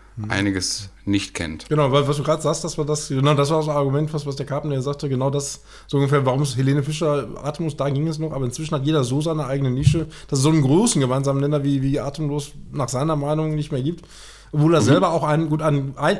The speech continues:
Speaker 1: es gibt immer mal alle Jubeljahre Gegenbeispiele. Dieses Jahr haben wir das, äh, Gegenbeispiel Komet mit Lindenberg, ne? <laughs> Das fand ich
Speaker 2: Mhm.
Speaker 1: jetzt so Also, alle Jubeljahre kommt's vor, aber äußerst selten nur noch, ne?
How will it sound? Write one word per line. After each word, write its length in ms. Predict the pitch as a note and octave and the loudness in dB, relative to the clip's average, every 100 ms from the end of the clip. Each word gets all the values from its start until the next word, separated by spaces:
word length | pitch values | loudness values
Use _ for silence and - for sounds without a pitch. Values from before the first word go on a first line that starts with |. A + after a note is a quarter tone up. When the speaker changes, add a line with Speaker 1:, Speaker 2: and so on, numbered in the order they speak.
| E3+ | -4
Speaker 1:
es 80 | D#3 | -6
gibt 140 | D#3+ F3 | -4 0
immer 160 | A3 | 0
mal 120 | G3 F3 | 0 0
alle 160 | F#3 | 0
Jubeljahre 440 | E3 F3+ E3+ D#3 C#3 | 0 0 0 0 0
Gegenbeispiele. 640 | D#3+ F3+ F3+ F3+ F3 D3+ | 0 0 -2 -2 -6 -6
Dieses 200 | D#3 D#3 | -6 -4
Jahr 100 | D#3 | -4
haben 60 | D#3+ | -2
wir 80 | |
das, 240 | D3+ D3+ D#3+ | -2 -4 -6
äh, 240 | D3+ D3 | -4 -4
Gegenbeispiel 560 | C#3+ D3+ D3+ D3 D3 D3+ | -4 -4 -2 -4 -4 -6
Komet 400 | D3 C3+ D3+ D3+ | -4 -2 -4 -4
mit 120 | C3+ | -6
Lindenberg, 640 | C#3 D#3+ E3 D#3 D3+ D3+ | -4 -2 -2 -2 -4 -4
ne? 160 | D3+ D#3 | -6 -4
<laughs> 40 | |
Das 140 | F#3 F3+ | -2 -2
fand 580 | G3 F#3 - - - A#2 | -2 -2 -4 -12 -4 0
ich 60 | B2+ B3+ | 2 2
Speaker 2:
Mhm. 180 | D3 | 0
Speaker 1:
jetzt 180 | D#3 D#3+ A3 | 0 -2 0
so 40 | E3 | 2
Also, 340 | F#3 E3 D#3+ - | 2 2 -4 0
alle 180 | G3+ B3 | 2 4
Jubeljahre 440 | F#3 A#3 G3+ F3+ | 2 4 4 4
kommt's 220 | F3+ G3+ | 0 -2
vor, 160 | F3+ F#3 | -2 -2
aber 320 | E3 E3 D#3+ C#3+ - - | 0 0 0 -6 -12 -2
äußerst 340 | F#3+ G#3 F3+ | 0 2 -2
selten 300 | - A#2+ A2 | -2 -4 -4
nur 100 | G#2+ | -8
noch, 220 | A#2+ B2+ | -6 -6
ne? 100 | F3+ | -6